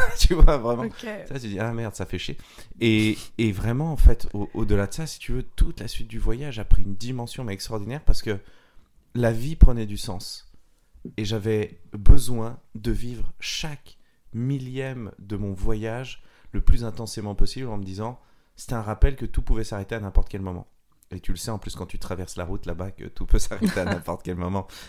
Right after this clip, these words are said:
Speaker 1: à part la voiture, évidemment. <laughs> C'est d'une violence. Et, et ça a été dingue. Et quand je suis rentré,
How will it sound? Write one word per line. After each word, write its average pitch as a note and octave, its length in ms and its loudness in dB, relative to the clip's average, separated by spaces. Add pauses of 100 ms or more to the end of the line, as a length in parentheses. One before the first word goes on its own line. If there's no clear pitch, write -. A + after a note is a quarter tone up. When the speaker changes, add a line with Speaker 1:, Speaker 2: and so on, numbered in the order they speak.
(160)
Speaker 1:
à F#2+ 100 -10
part - 180 4
la E2 100 -4
voiture, F#2 460 4
évidemment. F#2+ 520 -4 (320)
<laughs> A#3 280 6
C'est - 300 -8
d'une G2+ 300 -6
violence. G2+ 540 -6 (480)
Et, G2 480 -4 (220)
et G#2+ 80 -6
ça - 160 -8
a F#2+ 40 -4
été G2 160 -10
dingue. F#2+ 400 -8
Et G2+ 80 -12
quand A#2+ 140 -8
je - 80 -12
suis - 100 -4
rentré, B2 480 -8